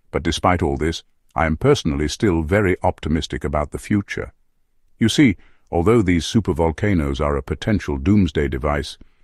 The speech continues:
they've also been the reason for life as we know it today.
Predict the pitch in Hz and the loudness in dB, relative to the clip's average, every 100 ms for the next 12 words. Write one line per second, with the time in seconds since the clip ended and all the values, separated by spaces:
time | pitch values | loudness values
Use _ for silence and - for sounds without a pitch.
0 | _ - 98 113 127 - 87 78 80 76 | _ -6 0 4 4 2 2 2 2 2
1 | 82 85 73 64 80 78 87 76 76 76 | 2 0 0 -4 -2 0 0 -2 -4 -2
2 | 80 85 78 - 76 92 98 60 | 0 0 -2 -4 -6 -4 -4 -6